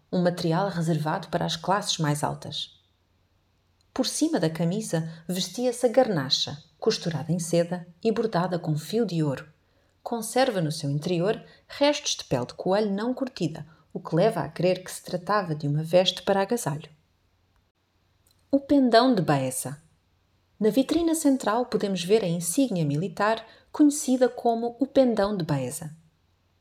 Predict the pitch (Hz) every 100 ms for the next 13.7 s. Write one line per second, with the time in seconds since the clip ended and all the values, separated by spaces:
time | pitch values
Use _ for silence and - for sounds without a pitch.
0 | _ _ _ _ _ _ _ _ _ 240
1 | - 156 143 190 208 226 - - 202 208
2 | 226 240 - 196 170 151 143 254 294 285
3 | - 143 160 160 185 214 254 220 202 220
4 | 226 180 180 196 285 302 - 220 214 220
5 | 214 196 160 170 180 - 127 - - _
6 | _ _ _ - 262 220 175 165 156 147
7 | - - 160 165 247 254 - _ - 156
8 | 139 143 143 139 175 - - _ _ _
9 | 208 196 - - 302 320 - 226 151 127
10 | 127 143 - 156 139 135 156 208 175 175
11 | - - 247 - 240 220 233 285 262 254
12 | - 277 226 226 233 240 247 240 220 226
13 | 190 156 160 190 139 -